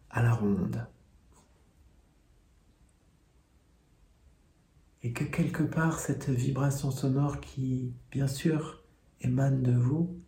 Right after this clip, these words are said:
elle, elle est directement à la surface du cercle autour. Et elle est, euh, caresser, gratter, frotter ce qui se passe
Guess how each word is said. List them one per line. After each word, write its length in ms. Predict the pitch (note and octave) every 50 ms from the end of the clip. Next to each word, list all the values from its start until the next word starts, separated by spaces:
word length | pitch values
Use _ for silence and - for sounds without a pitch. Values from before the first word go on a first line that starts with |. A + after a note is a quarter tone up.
| _ _ _ _ _ _ _ _ _ _ _ _ _ _ _ _ _ _ _ _ _ _ _ _ _ _ _
elle, 220 | - - D3+ D3
elle 120 | D3 C3+ B2
est 100 | B2 B2+
directement 880 | C3 - E3 F3+ G3+ G3 E3+ E3+ E3+ - - - D#3 D3 D3+ D3+ D3 C#3+ -
à 120 | - C3 C3
la 120 | C3 B2+
surface 480 | - - C#3 - - - C#3 C#3 C3 B2+
du 120 | B2+ A#2+
cercle 400 | A#2 - - B2 A#2+ - - A#2+
autour. 640 | A2+ A2 - - B2 B2 C#3 D#3 D3+ D3+ - - _ _ - _ _ _ _ _ _ _ _ - _ - _ _
Et 80 | - A#2+
elle 280 | A#2+ B2 B2 B2 B2 B2+
est, 280 | C3 C3+ C3+ C3+ C3
euh, 240 | B2+ A#2+ A#2+ A#2 A#2 A#2 A#2 A#2 - - - - _ _ _ _ _ -
caresser, 1160 | - - C3 C3 C#3 C#3+ C#3 - - - C#3+ C3+ C3+ C3+ C3+ C3+ C3+ C3+ C3+ C#3 C#3 C3+ - - _ _ _ _ _ _ - - _ - - - - - -
gratter, 1120 | C#3 B2+ C#3 C#3 C#3 C#3 - - C3+ C3 C3 C3 C3 C3 C3 C3 C3 C3 B2+ A#2+ - - - -
frotter 1200 | - - - - A#2 C3+ C#3 C3 - - - - C3+ C3 C3 C3 C3 B2+ C3 C3 C3 A#2+ - - _ - _ - _ _ _ _ _ _ _ _ _ _ _ _ _ _ _ _ _ _
ce 80 | - -
qui 140 | - - B2+
se 160 | A#2+ - -
passe 800 | - C#3 C3+ C3+ - - - - - - - - - - -